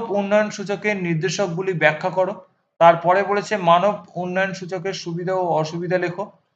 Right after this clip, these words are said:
পরবর্তী প্রশ্ন, মানব দারিদ্রতা সূচক কাকে বলে, এর শনাক্তকরণের উপায়গুলি লেখো। তারপরে রয়েছে মানব দারিদ্রতাকে কিভাবে পরিমাপ করা যায়। পরবর্তী প্রশ্ন, মানব দারিদ্রতা সূচকের সুবিধা ও অসুবিধা লেখো। তারপরে প্রশ্ন রয়েছে মানব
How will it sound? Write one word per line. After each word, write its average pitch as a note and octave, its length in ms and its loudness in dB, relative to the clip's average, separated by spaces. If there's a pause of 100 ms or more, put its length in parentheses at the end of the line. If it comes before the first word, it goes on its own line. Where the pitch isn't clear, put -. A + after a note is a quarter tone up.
(160)
পরবর্তী F#3+ 460 0
প্রশ্ন, G#3 320 -4
মানব E3+ 420 4
দারিদ্রতা F3 540 2
সূচক F3 400 -8
কাকে D3 280 0
বলে, F3 260 0 (340)
এর F3+ 260 0
শনাক্তকরণের F3 1000 -4
উপায়গুলি E3+ 540 0
লেখো। E3+ 340 -4 (420)
তারপরে E3 420 4
রয়েছে G3 260 -2
মানব E3 440 4
দারিদ্রতাকে F3+ 760 2
কিভাবে E3+ 520 -2
পরিমাপ E3 480 2 (100)
করা D#3+ 200 8
যায়। E3 220 -2 (580)
পরবর্তী G3 460 2
প্রশ্ন, F3+ 340 -6
মানব E3+ 420 2
দারিদ্রতা F3 580 2
সূচকের F3 440 -6
সুবিধা E3+ 460 -4
ও E3+ 120 0
অসুবিধা D#3+ 440 -2
লেখো। E3 260 -4 (680)
তারপরে F3 420 4
প্রশ্ন G3 320 -4
রয়েছে G3 340 -2
মানব E3+ 400 2